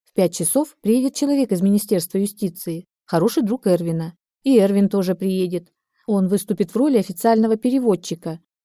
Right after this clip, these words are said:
объяснит тебе суть положения, в котором ты оказалась, после чего нам надо будет оформить несколько простых документов, с помощью которых ты получишь немецкую визу.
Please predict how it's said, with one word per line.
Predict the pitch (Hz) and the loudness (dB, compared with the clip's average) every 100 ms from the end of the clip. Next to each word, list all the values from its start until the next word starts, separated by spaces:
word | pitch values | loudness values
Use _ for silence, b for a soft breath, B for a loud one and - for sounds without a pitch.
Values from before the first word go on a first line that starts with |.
| - | -4
объяснит | 240 285 - 233 220 | 0 0 2 0 2
тебе | 214 | -2
суть | 208 202 - | 0 -2 -2
положения, | 202 202 190 196 185 185 | 0 0 0 -2 -2 -4
в | 180 | -4
котором | 190 190 185 170 | -4 0 -2 0
ты | |
оказалась, | 185 185 180 185 175 175 - _ _ _ | -2 0 -2 0 -2 -4 -10 _ _ _
после | - 180 185 | -4 -4 -2
чего | 196 214 | -2 0
нам | 202 | 2
надо | 190 185 | 0 0
будет | 180 180 180 | 0 0 0
оформить | 175 240 208 - | 0 0 0 -2
несколько | 208 214 202 | -4 -2 -4
простых | 202 208 - 208 | -4 -4 -2 0
документов, | 208 262 254 214 170 165 - _ _ _ | 0 2 2 2 -2 -10 -14 _ _ _
с | - | -4
помощью | 190 180 175 | -2 -2 -4
которых | 165 170 277 - | -4 -2 -2 -4
ты | 170 | -4
получишь | 170 240 247 - | -2 -2 -4 -4
немецкую | 175 196 220 254 233 | -2 -2 -4 -2 0
визу. | 180 175 170 165 | 0 -2 -4 -8